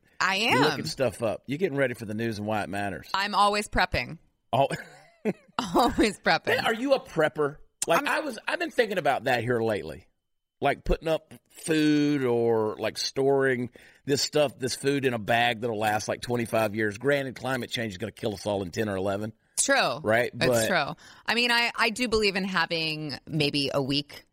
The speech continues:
Speaker 1: or two worth of some sort of emergency food.
Speaker 2: I think that's smart. Now, me, I, I
Speaker 1: I don't have, like, a basement full of toilet paper.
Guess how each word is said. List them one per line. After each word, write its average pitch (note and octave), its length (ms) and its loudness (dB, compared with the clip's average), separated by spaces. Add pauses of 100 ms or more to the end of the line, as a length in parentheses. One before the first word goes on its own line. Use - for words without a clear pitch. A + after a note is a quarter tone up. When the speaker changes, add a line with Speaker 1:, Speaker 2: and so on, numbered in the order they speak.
(140)
Speaker 1:
or D3+ 140 2
two C#3 460 0
worth C#3 340 0
of C3+ 300 0 (280)
some D3 240 0
sort D3 200 0
of D3 100 -6
emergency C#3+ 500 -2
food. D#3+ 340 -2 (120)
Speaker 2:
I A#3 80 2
think A#3+ 160 0
that's D#3+ 160 0
smart. A#2 280 -6
Now, C3 120 0
me, F3+ 200 0
I, D#3+ 140 2 (160)
I E3 200 0 (160)
Speaker 1:
I G3+ 80 2
don't A3 120 -2
have, A#3 200 0
like, G#3+ 140 -2
a G3 60 0
basement F3 480 0
full D#3 320 2
of C#3 180 2 (140)
toilet C#3+ 260 0
paper. A#2 400 -2